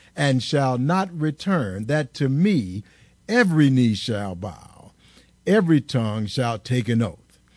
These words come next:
He shall say, 'Surely in the Lord I have righteousness and strength.'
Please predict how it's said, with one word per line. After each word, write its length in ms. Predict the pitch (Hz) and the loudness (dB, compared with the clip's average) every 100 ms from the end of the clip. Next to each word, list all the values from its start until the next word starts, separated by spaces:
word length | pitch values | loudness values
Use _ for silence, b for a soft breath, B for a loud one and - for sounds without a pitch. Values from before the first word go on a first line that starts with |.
| b | b
He 140 | 160 | 2
shall 340 | 151 147 135 131 | 4 4 2 0
say, 520 | - 165 175 175 180 b b b | 0 2 4 2 -4 b b b
'Surely 640 | - - - 214 254 247 240 | -18 -8 2 6 6 6 4
in 100 | 220 | 4
the 100 | 208 | 4
Lord 280 | 156 139 | 4 2
I 160 | 135 139 | 2 0
have 180 | 135 113 | 0 -2
righteousness 840 | 110 131 175 190 190 165 175 165 | -6 -2 0 0 -2 -2 -2 -2
and 180 | 160 147 | 0 -2
strength.' 520 | - - 160 90 - | -4 -4 -4 -4 -12